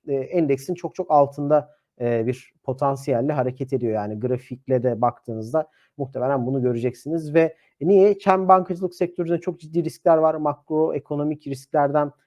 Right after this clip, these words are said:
bahsedebilirsiniz. Bankacılık sektörünün kendi üzerinde bulunan risklerden bahsedebilirsiniz. Özellikle sorunlu varlıkları uzun bir dönem konuştuk. Yani iki bin on altıdan iki bin on dokuz, iki bin yirmi yıllarında,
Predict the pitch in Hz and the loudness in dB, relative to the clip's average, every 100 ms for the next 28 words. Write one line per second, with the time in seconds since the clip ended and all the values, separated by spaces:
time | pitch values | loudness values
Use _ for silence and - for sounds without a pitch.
0 | _ 139 135 - 147 143 143 139 147 139 | _ -2 0 -2 -6 -4 -6 -8 -8 -8
1 | 131 139 165 214 196 185 175 160 143 - | -2 0 2 4 4 4 0 -4 -4 -2
2 | 143 139 135 _ _ _ 135 127 151 196 | -2 -2 -6 _ _ _ -4 0 2 4
3 | 175 165 143 139 135 117 127 127 139 143 | 4 4 2 4 4 2 -4 0 2 0
4 | 131 127 - 131 123 120 117 117 - 120 | -2 -8 -2 0 0 -2 -2 -4 -4 -8
5 | 123 - 131 123 131 131 - 135 135 135 | -8 -6 -4 -2 -2 -4 -8 -4 -4 0
6 | 131 135 135 135 139 139 _ _ 135 143 | 0 0 -2 -2 -2 -2 _ _ -4 2
7 | 165 160 135 127 120 - 123 113 - - | 4 4 2 0 -2 -6 -10 -10 -16 -20
8 | - 131 120 117 135 139 139 131 131 127 | -6 -4 -4 -6 -6 -2 0 -2 -4 -8
9 | - 127 135 131 120 117 117 123 127 123 | -6 -4 -4 -4 -6 -12 -14 -8 -4 -2
10 | 135 135 _ _ - 123 123 123 127 127 | -2 -4 _ _ -6 -4 0 0 0 0
11 | 135 | -2